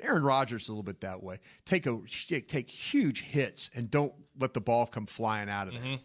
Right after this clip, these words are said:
Speaker 1: You know, so these quarterbacks, they get hit in the back. Like Eli Manning gets hit in the back, and he just, the ball goes flying out of there.
Speaker 2: Yeah,
Speaker 1: This
Speaker 2: Rodgers in the playoff
Speaker 1: Rodgers,
Speaker 2: game.
Speaker 1: th-, these guys
Speaker 2: Yeah.
Speaker 1: will hold on to the ball, hand strength,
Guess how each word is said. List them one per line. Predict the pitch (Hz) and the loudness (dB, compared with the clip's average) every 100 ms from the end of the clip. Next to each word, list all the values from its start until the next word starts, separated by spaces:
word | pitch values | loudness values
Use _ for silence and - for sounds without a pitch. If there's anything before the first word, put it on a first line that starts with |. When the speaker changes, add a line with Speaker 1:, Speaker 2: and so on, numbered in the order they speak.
| _ | _
Speaker 1:
You | 131 | 0
know, | 135 | 2
so | 131 208 | 2 0
these | 180 156 | 0 0
quarterbacks, | - 202 175 143 - | 2 4 4 4 2
they | |
get | 170 | 2
hit | 143 147 | 2 2
in | |
the | 117 | 0
back. | 123 123 123 - | 0 2 0 -2
Like | 110 - - - | -6 -8 -6 0
Eli | 170 139 | 2 4
Manning | 131 135 | 4 4
gets | 113 - | 2 -2
hit | 135 | -2
in | |
the | |
back, | 104 113 117 113 | 0 2 2 0
and | |
he | 127 | -2
just, | 113 110 120 | -2 -4 -4
the | |
ball | 101 117 117 | 2 4 2
goes | 104 | -2
flying | - 113 113 113 | -4 0 2 2
out | 110 113 | 2 0
of | 113 | 0
there. | 117 117 - | -2 -4 -8
Speaker 2:
Yeah, | 107 | -4
Speaker 1:
This | 98 | 0
Speaker 2:
Rodgers | 117 127 117 113 | 4 4 2 -2
in | 123 | -2
the | 117 | -4
playoff | - 120 117 | -2 0 4
Speaker 1:
Rodgers, | 143 151 120 156 | 4 4 0 -4
Speaker 2:
game. | - | -4
Speaker 1:
th-, | 185 | -2
these | 233 - | 0 2
guys | 226 175 151 | 2 2 2
Speaker 2:
Yeah. | |
Speaker 1:
will | 123 | -2
hold | - 156 156 143 | 0 2 4 4
on | 135 135 | 4 2
to | 127 | 0
the | 113 | 0
ball, | 117 110 101 | 2 4 2
hand | - 135 139 135 | 0 0 2 0
strength, | - - 131 123 120 - | -2 0 0 2 -2 -8